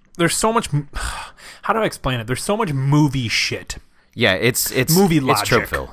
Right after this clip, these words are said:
Speaker 2: Yeah, it's like Tropetown,
Speaker 1: It's just
Speaker 2: U S A,
Speaker 1: like,
Speaker 2: San
Speaker 1: you could,
Speaker 2: Francisco.
Speaker 1: like, everything in this movie could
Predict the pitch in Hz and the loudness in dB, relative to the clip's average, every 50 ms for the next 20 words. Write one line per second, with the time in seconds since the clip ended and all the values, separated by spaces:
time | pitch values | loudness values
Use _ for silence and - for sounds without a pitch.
0 | - - 92 85 78 76 82 90 - - - 101 92 87 80 - _ - - - | -10 -6 -4 -2 -2 0 -2 -2 -2 -2 -2 0 0 -2 -2 -4 _ -14 -8 -6
1 | 98 85 - - 85 82 82 80 78 76 - 160 - - 175 - 196 175 160 - | -6 -6 -4 -4 -6 -4 -4 -6 -6 -4 -4 -2 0 0 2 2 2 0 0 -4
2 | - _ _ _ 165 - - 180 170 - - 196 180 175 - - 180 170 160 - | -14 _ _ _ -20 -12 -6 -6 -4 -2 0 0 0 0 -2 -4 -4 -4 -4 -6
3 | _ - 175 196 196 240 254 247 - 254 233 220 202 196 175 - 160 147 151 151 | _ 0 0 0 2 0 -2 -2 -2 -2 -2 -2 -2 -2 -2 0 0 0 0 0
4 | 165 156 - _ _ - - - - 160 151 143 131 135 135 127 | -2 -6 -8 _ _ -10 -6 0 2 2 2 2 0 -2 -4 -4